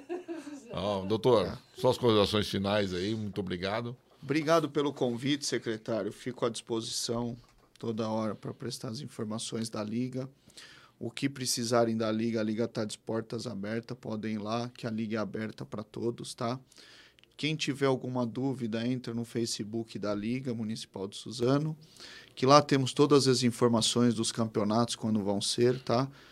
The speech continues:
Speaker 3: Quem quiser disputar os campeonatos onze, treze, quinze, vinte,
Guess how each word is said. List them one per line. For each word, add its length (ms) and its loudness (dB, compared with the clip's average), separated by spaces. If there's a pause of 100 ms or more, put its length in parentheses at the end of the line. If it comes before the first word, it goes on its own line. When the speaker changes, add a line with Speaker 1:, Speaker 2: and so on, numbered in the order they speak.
(440)
Speaker 3:
Quem 220 6
quiser 380 8
disputar 840 8
os 100 -4
campeonatos 1080 4 (160)
onze, 460 8
treze, 500 8
quinze, 500 2
vinte, 640 -2